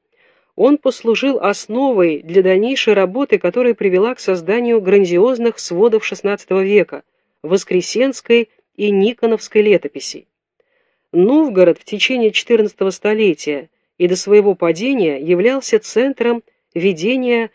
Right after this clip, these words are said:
своих собственных исторических аналов. Необходимо отметить, что многие русские летописцы, и особенно составители Никоновской летописи,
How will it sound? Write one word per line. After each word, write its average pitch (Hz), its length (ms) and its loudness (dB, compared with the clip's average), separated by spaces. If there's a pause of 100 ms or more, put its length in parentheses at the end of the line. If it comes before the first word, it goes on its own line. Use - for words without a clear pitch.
(140)
своих 202 400 0
собственных 226 800 -2
исторических 185 1000 -4
аналов. 165 640 -4 (1600)
Необходимо 247 640 0
отметить, 262 460 0
что - 220 -2
многие 214 460 0
русские 196 480 0
летописцы, 170 800 -6 (480)
и 175 80 2
особенно 208 460 2
составители 196 840 0
Никоновской 185 680 -2
летописи, 185 680 -6